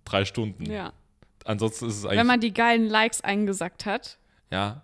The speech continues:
Speaker 1: aber es gibt natürlich so Leute, die, es gibt so klassische Leute, die einfach so, äh, wirklich auf Profile gehen und dann so, „Ach, guck mal, was, die, da hat jemand was Neues gepostet.“ So, und dann
Speaker 2: Ja.
Speaker 1: liken die noch, die will man ja auch noch haben, weißt du, ist ja klar.
Speaker 2: Ja, dann so eine Woche.
Speaker 1: Eine Woche.
Speaker 2: Also,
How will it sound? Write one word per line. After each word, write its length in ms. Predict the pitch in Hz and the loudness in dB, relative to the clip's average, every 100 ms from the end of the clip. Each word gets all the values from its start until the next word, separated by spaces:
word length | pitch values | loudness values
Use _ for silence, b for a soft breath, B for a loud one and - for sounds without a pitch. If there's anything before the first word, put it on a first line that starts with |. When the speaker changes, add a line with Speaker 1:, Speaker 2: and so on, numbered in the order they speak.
| _ B | _ B
Speaker 1:
aber 100 | 131 | 0
es 60 | |
gibt 140 | 156 156 | 2 0
natürlich 240 | - 151 | 0 0
so 80 | 147 | 2
Leute, 240 | 123 135 | 2 2
die, 120 | 143 87 | -2 -6
es 140 | 101 | -8
gibt 120 | 139 | -8
so 200 | - 104 | -8 -8
klassische 520 | 82 127 127 120 123 113 b b | -6 -6 -6 -6 -6 -8 b b
Leute, 220 | 104 117 | -4 -4
die 180 | 117 117 | -2 -4
einfach 180 | 107 113 | -4 -4
so, 220 | 120 110 b b b - | -4 -6 b b b -6
äh, 160 | 101 | -2
wirklich 240 | 120 - - | -2 -2 -6
auf 140 | 117 | -8
Profile 420 | - 113 165 156 | -10 -10 -4 -2
gehen 160 | 120 - | -2 -4
und 100 | 110 | -4
dann 100 | 110 | -4
so, 220 | 113 - | -6 -6
„Ach, 140 | - - | -6 -6
guck 100 | 202 | -4
mal, 120 | 180 | -2
was, 160 | 127 - | -2 -4
die, 140 | 147 143 | -10 -12
da 120 | 139 | -10
hat 100 | 156 | -8
jemand 180 | 147 127 | -8 -6
was 100 | 123 | -6
Neues 220 | 120 113 | -4 -4
gepostet.“ 600 | 110 - 123 117 - - - _ | -6 -2 -2 -2 -6 -14 -20 _
So, 240 | - 90 - - | -10 -10 -8 -8
und 140 | 110 | 0
dann 100 | 147 | 2
Speaker 2:
Ja. 120 | 101 | 4
Speaker 1:
liken 240 | 101 113 - | 2 0 -2
die 80 | |
noch, 140 | 98 85 | -10 -10
die 160 | 120 | -10
will 80 | 107 | -10
man 120 | 113 | -8
ja 60 | 95 | -8
auch 60 | - | -12
noch 200 | 95 - | -16 -18
haben, 160 | - - - | -20 -20 -20
weißt 200 | - - | -20 -20
du, 20 | - _ _ | -20 _ _
ist 80 | |
ja 80 | - | -20
klar. 240 | - - _ b b b b b _ | -16 -16 _ b b b b b _
Speaker 2:
Ja, 120 | 165 165 | -20 -12
dann 180 | 190 196 | -10 -10
so 60 | |
eine 160 | 180 165 | -10 -12
Woche. 320 | 139 - - - - | -14 -14 -20 -18 -6
Speaker 1:
Eine 120 | 104 | -4
Woche. 220 | - - - - _ | -4 -8 -14 -20 _
Speaker 2:
Also, 320 | 220 220 226 | 0 2 0